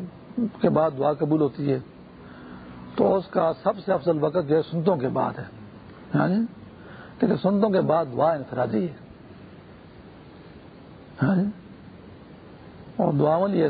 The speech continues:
بھی ایسا ہے کہ اس کو خوب دل لگا کر اپنے، اپنے وقت اور اپنے، اپنے استعداد کے مطابق زیادہ سے زیادہ دیر لفظ میں لگنا چاہیے۔ دعا بذات خود تعلق محلہ کا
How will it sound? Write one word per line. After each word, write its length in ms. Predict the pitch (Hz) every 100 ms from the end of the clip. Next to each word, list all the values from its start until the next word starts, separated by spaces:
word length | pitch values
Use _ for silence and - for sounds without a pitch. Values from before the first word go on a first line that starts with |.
| 120
بھی 200 | 180 151
ایسا 260 | 139 151
ہے 160 | 147 165
کہ 140 | 156
اس 120 | 143 -
کو 300 | 151 143 165 - - - - - - - - - - - -
خوب 600 | 147 135 165 170 170 139
دل 100 | 160
لگا 340 | 143 175 208
کر 180 | 165 165 170 - - - -
اپنے، 380 | - 170 165 165
اپنے 260 | 156 151 156
وقت 220 | 143 143 170
اور 100 | 151
اپنے، 240 | 139 175 160
اپنے 220 | 147 151
استعداد 380 | 135 135 135 156
کے 60 | -
مطابق 580 | 139 139 147 165 - - - - - - 165
زیادہ 340 | 160 175 170
سے 100 | 131
زیادہ 140 | 139 139
دیر 200 | 135 139
لفظ 260 | 214 -
میں 80 | 156
لگنا 280 | 131 180 196
چاہیے۔ 300 | - 104 98 - - - - - - - - - - - - - - - - - - - 147
دعا 240 | 233 175
بذات 300 | 160 147 151 143 -
خود 200 | 170 196 - - - -
تعلق 340 | 147 147 160
محلہ 260 | 139 139 156 147
کا 180 | 151 175